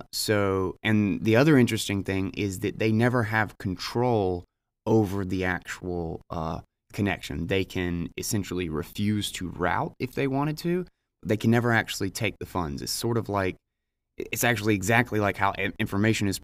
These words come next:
private over an H T T P S connection. You know, we got the little green lock in the top corner of your web browser. Well, that means that even though you might be going through fifteen computers to get to Google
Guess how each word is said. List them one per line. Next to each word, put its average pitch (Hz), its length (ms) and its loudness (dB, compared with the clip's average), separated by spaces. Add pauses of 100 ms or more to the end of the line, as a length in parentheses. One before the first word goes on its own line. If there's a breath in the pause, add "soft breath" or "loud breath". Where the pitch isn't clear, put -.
private 95 340 0
over 98 320 -2
an 90 240 -4
H - 240 -2
T 113 120 -4
T 104 160 -2
P 95 220 -2
S 104 140 0
connection. 120 400 0
You 120 80 4
know, 101 80 2
we 98 120 0
got 98 140 -2
the 85 80 -4
little 98 140 -2
green 101 320 2
lock 104 320 4
in 92 120 -2
the 87 80 -2
top - 280 -2
corner 101 300 -2
of 98 60 -2
your 92 120 -4
web 92 260 0
browser. 110 480 2 (500)
Well, 104 120 0
that 117 200 4
means 113 440 6
that 98 180 0 (840)
even 131 340 8
though 123 240 6
you 117 160 6
might 117 220 4
be 110 120 0
going 110 380 4
through 107 220 0
fifteen 117 600 4
computers 110 640 2
to - 80 -2
get 107 220 2
to 98 40 -4
Google 107 600 6